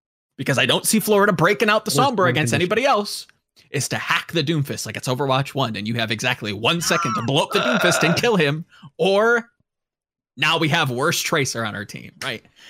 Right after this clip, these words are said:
Speaker 2: I'll tell you what.
Speaker 1: It's, oh, God.
Speaker 2: I'll throw them a bone. I'm a bone thrower today. Uh, the bone I'll throw Mayhem is
Speaker 1: Okay.
Speaker 2: you actually don't hack the Doomfist to kill them. Well, you do, but you, specifically when.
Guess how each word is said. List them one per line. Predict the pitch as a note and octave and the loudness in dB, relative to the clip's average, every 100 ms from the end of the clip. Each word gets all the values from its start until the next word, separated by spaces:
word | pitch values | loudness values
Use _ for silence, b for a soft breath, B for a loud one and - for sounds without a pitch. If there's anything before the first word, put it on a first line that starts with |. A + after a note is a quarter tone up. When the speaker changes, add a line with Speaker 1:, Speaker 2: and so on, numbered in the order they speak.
| B _ | B _
Speaker 2:
I'll | |
tell | - D#3 | -2 0
you | |
what. | A#2+ | 0
Speaker 1:
It's, | F#2+ - _ _ _ _ _ | -2 -6 _ _ _ _ _
oh, | D#2+ E2 B2 B _ | -2 -2 -2 B _
God. | - D#3+ A#2 F#2 - _ _ _ | -4 -2 -2 -6 -14 _ _ _
Speaker 2:
I'll | C3+ | -6
throw | B2+ E3 D#3 | -4 -2 -2
them | D3 | -2
a | |
bone. | B2+ G#2 G2+ _ | -4 -6 -8 _
I'm | A#2+ | -6
a | B2+ | -4
bone | B2+ C3 A2+ | -2 -4 -4
thrower | A2+ G#2 | -4 -6
today. | G#2+ G#2 - A#2 - _ | -6 -10 -10 -16 -20 _
Uh, | A#2 G#2+ G#2 - | -8 -6 -8 -10
the | A#2 | -10
bone | A#2 B2+ C#3+ | -4 -2 -2
I'll | C3 | -2
throw | C3 A#2+ | -2 -4
Mayhem | A2 A2 A#2 B2+ B2+ _ _ _ _ | -4 -6 -6 -8 -12 _ _ _ _
is | A2+ G#2+ G#2+ | -8 -8 -8
Speaker 1:
Okay. | C3 | -6
Speaker 2:
you | B2+ | -2
actually | D#3 - D3 | -2 -4 -4
don't | B2 B2+ C3 | -2 -2 -4
hack | A2+ B2+ B2+ | -6 -6 -4
the | A#2 | -8
Doomfist | G#2+ G#2+ G#2 B2+ | -8 -8 -6 -8
to | - | -8
kill | - A2 | -8 -8
them. | G#2 | -6
Well, | G2+ A#2+ | -6 -4
you | B2+ | -4
do, | A#2+ B2+ G#2 - | -2 -4 -4 -10
but | A#2+ | -16
you, | C#3 - _ | -16 -20 _
specifically | - - B2+ - D3 C3+ C3 | -18 -10 -6 -4 -6 -6 -8
when. | A#2 A2+ G#2 G2+ | -6 -6 -8 -10